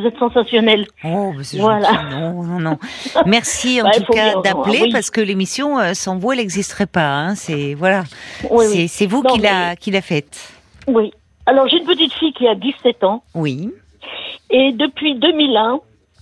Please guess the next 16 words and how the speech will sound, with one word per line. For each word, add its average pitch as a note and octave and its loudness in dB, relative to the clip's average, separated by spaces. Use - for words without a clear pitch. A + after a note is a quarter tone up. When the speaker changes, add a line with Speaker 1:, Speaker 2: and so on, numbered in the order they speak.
Speaker 1:
elle, A#3+ 4
euh, A#3+ 2
elle C4 2
est C#4+ 2
bloquée. B3 0
Elle A#3 0
est C4 2
bloquée B3+ 0
en C4 2
ce B3 0
sens C4+ 0
qu'elle A3+ 2
va A3 2
plus C4 -4
à C4 4
l'école, G#3 -2